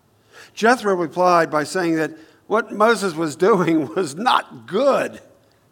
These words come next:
It's not good. He told him that he, Moses, along with the people, were wearing themselves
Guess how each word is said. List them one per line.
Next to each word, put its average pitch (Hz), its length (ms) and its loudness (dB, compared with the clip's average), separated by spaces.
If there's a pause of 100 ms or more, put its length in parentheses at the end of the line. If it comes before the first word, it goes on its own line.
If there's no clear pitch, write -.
It's - 120 -16
not - 320 -4
good. 269 380 -2 (300)
He 220 120 -6
told 262 400 -2
him 208 140 2
that 175 140 -2
he, 226 200 -4
Moses, 190 500 -2
along 190 360 2
with 190 140 -4
the 170 60 -12
people, 165 680 -8 (200)
were 196 200 0
wearing 220 640 0
themselves 180 840 0